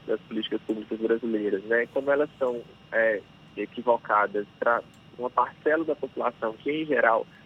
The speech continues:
não tem muito poder pra reclamar e pra dar voz pra isso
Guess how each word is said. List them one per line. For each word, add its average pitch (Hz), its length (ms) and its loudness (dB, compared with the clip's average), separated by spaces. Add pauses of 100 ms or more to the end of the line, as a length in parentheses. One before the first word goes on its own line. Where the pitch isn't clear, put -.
(160)
não 160 160 -4
tem 156 200 -2
muito 131 240 -6 (100)
poder 127 580 2
pra 120 120 -4
reclamar 120 680 2
e 117 60 0
pra 117 160 0
dar 107 180 -2
voz 120 320 0
pra - 240 -8
isso 151 340 -2